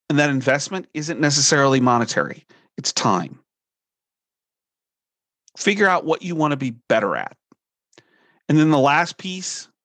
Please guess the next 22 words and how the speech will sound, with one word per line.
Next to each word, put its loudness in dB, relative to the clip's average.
can 2
you 4
find 0
someone 0
that -2
would 2
help -2
you -6
along 2
the -8
way? -6
And 2
in -4
my 2
next -2
podcast, 0
I'm 0
gonna -2
talk 0
specifically -4
about 0
that, -6